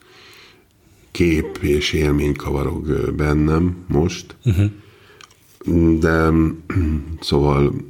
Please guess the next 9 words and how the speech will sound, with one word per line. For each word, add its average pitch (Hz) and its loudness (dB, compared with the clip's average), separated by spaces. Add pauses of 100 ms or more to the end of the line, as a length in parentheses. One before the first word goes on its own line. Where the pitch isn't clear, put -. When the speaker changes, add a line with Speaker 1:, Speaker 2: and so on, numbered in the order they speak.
(220)
Speaker 1:
az 78 -2
is 73 -2
nagyon 69 0
fontos, 73 0
hogy 71 0
az 71 0
ember 71 0
nem 69 2
akar, - -6